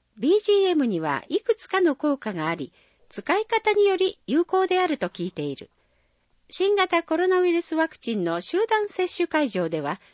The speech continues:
医師や看護師からの助言もあり、オルゴール音楽のビージーエムを導入した。接種者からは、気分が和らいだ、不安が少なくなったといったお声をいただいた。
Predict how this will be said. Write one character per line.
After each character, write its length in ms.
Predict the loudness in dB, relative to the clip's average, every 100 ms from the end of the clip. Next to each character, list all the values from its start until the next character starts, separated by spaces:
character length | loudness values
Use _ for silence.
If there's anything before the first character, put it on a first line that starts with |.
| _ _ -8
医 80 | -6
師 240 | -2 0
や 180 | 2 -2
看 240 | -2 -2 0
護 100 | -2
師 120 | -2
か 100 | 0
ら 100 | 2
の 160 | 2 0
助 120 | -2
言 260 | 0 2
も 140 | 2 0
あ 80 | -2
り、 160 | -6 -12 _ _ _ -2
オ 100 | 0
ル 100 | 2
ゴ 200 | 2 4
ー 40 |
ル 120 | 2
音 180 | 2 2
楽 240 | 0 -2 -2
の 220 | -2 -2
ビ 160 | -2 0
ー 40 |
ジ 120 | 0
ー 160 | 0 2
エ 60 |
ム 140 | 0 0
を 40 |
導 260 | -2 -2 -4
入 180 | -6 -10
し 140 | -14
た。 160 | -16 -20 _ _ _ _ _ _ -10
接 200 | -4 -4
種 140 | -2 -2
者 160 | -2
か 100 | -2
ら 140 | -2 0
は、 200 | -4 -6 _ _ _ _ -6
気 120 | -2
分 220 | 2 2
が 100 | 0
和 300 | 0 -2 -2
ら 140 | -2 -4
い 80 |
だ、 180 | -4 -8 -10 _ _ _
不 160 | 2
安 140 | 2 2
が 140 | 0
少 180 | -2 -2
な 100 | -2
く 120 | 0
な 120 | 0 0
っ 60 | -2
た 160 | -2 -2
と 240 | _ -2
い 80 | -2
っ 20 |
た 260 | -2 0 0
お 80 | 0
声 300 | 0 0 0
を 80 |
い 100 | -2
た 140 | -4 -6
だ 100 | -8
い 60 |
た。 260 | -10 -18